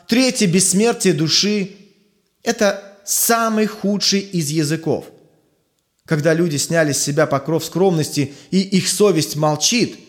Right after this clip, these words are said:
тогда они впадают в грех насмехательства над религией. И как только они опустились до этого, их положение безнадёжно.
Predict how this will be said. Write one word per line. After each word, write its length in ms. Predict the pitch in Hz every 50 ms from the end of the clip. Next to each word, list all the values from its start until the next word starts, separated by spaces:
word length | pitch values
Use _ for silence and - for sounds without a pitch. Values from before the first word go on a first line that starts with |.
| - _ _ _ _ _ _
тогда 300 | - 156 151 139 143 147
они 140 | 143 147 139
впадают 640 | 139 - - 135 131 131 147 151 147 143 139 123
в 80 | 120 113
грех 360 | 120 131 135 139 135 139 -
насмехательства 960 | 135 127 120 - 127 127 120 - - 165 156 143 - 139 127 131 - - 127
над 340 | 127 127 127 131 131 131 127
религией. 640 | 127 123 123 123 131 131 120 107 101 95 87 82 - _ _ _ _ _ _ _ _ _ _ _ _ _ _ _ _
И 60 | 151 143
как 180 | 170 156 - -
только 300 | - 180 170 165 - 156
они 280 | - 156 151 143 143 143
опустились 600 | 131 - - 139 135 - - 202 202 175 147 127
до 100 | 123 135
этого, 460 | 127 127 120 110 - 107 101 95 92 - _ _ _ _ _ _ _ _ _ _ _
их 200 | - 143 - -
положение 520 | - 113 110 113 110 117 120 117 113 107 101
безнадёжно. 640 | 98 101 98 104 98 98 110 107 98 87 85 -